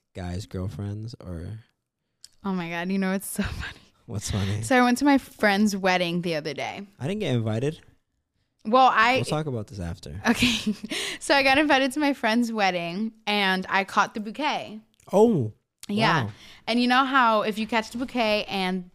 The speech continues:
Speaker 2: the groomsman catches that little thing,
Speaker 1: Yeah.
Speaker 2: um, he's, you're supposed to sit down and he's supposed to put it on you.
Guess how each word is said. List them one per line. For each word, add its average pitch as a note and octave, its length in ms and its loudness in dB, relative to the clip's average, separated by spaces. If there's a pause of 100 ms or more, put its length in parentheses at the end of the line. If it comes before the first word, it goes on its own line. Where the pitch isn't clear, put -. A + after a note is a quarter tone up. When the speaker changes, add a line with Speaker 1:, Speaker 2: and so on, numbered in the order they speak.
(140)
Speaker 2:
the F3+ 300 -2
groomsman G#3+ 600 0
catches F#3+ 400 -4
that F3 180 -8
little F#3 180 -6
thing, G3 520 -10 (220)
Speaker 1:
Yeah. F#2+ 160 -18 (480)
Speaker 2:
um, G3+ 440 4
he's, G3+ 500 -2
you're G#3+ 120 0
supposed A#3 220 -6
to - 60 -12
sit G#3 160 -6
down G3 180 0
and G3 100 -4
he's G3 160 -4
supposed F#3 220 -10
to F#3 60 -16
put F#3 160 -6
it F3 80 -6
on E3+ 220 -6
you. - 260 -16